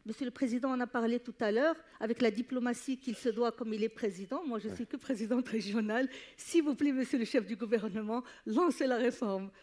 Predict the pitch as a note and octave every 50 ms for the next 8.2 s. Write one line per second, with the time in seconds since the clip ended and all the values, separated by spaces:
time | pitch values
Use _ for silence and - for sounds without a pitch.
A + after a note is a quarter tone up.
0 | - - - F3+ G3+ G#3+ G3+ F#3+ G#3+ G#3 G#3 G#3+ G#3 - - G#3+ G3+ G3 G3+ G#3
1 | A3 A3+ - - - - - C4+ - - B3 - - A3+ - - A#3+ G3+ - G#3+
2 | - - A3 F#3+ F#3 - A3+ A#3 A3 G#3+ A#3 A#3 A3+ - G#3+ G#3 - G#3 - A3
3 | G#3 - G#3+ F#3+ - - G3 F#3 F#3+ F#3 F3+ F#3+ - - - - - A#3+ A3+ A3+
4 | A#3+ B3+ B3+ B3+ A3+ A#3 A3+ A3 G#3+ G#3+ G3 - G3+ F#3+ G3 F#3+ - - - -
5 | - _ _ - A#3 A3 A3+ A#3+ A#3 A#3+ A#3 A3 G#3+ G#3+ G#3 G3+ B2+ B2+ - -
6 | F#2+ A2 G2+ D3+ F3 - - - - - - - A3+ A3+ - D#4+ D4+ - - D4
7 | C4 C4 C4+ B3 B3 A#3 C#4+ D#4+ D#4+ C#4 B3 B3 A#3+ - - C4+ A#3 B3+ B3 -
8 | - D4 D#4 E4+